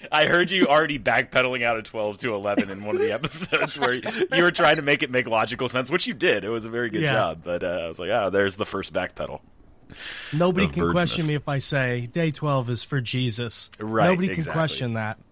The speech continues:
Speaker 1: The big man, as you said.
Speaker 2: And that's the power of it. That's the power of it.
Speaker 1: Yeah. Um, but I have been enjoying it. It certainly has brightened my Birdsmas, uh, to have an, an episode a day to look forward to. I haven't listened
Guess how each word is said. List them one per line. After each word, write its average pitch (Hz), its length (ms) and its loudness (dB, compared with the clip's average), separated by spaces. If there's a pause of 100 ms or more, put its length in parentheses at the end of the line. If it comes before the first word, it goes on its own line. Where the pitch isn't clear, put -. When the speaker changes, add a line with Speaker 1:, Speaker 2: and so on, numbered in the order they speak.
(180)
Speaker 1:
The 104 140 -2
big 95 260 2
man, 76 220 -8
as 71 160 -12
you 58 80 -14
said. - 280 -12 (380)
Speaker 2:
And 131 140 -2
that's 135 220 -2
the 131 100 -2
power 117 420 -2
of 107 140 -8
it. 113 140 -10 (260)
That's 123 180 -8
the 110 100 -6
power 117 380 -2
of 104 100 -6
it. 107 140 -8 (540)
Speaker 1:
Yeah. 82 320 -2 (640)
Um, 73 420 -12 (180)
but 127 160 4
I 120 100 2
have 131 220 4
been 123 100 0
enjoying 101 360 -8
it. 69 140 -16
It 92 200 -10
certainly 110 340 -6
has 95 220 -2
brightened 87 400 -6
my 85 420 -4 (680)
Birdsmas, 85 680 -2 (120)
uh, 76 280 -6
to 85 180 -8
have 82 160 0
an, 82 100 -4 (140)
an 90 140 -4
episode 85 400 -4
a 71 40 -8
day 80 420 -2 (400)
to 92 80 -12
look 95 120 -8
forward 104 220 -6
to. 110 100 -4
I 95 40 0
haven't 104 160 -6
listened 98 260 -10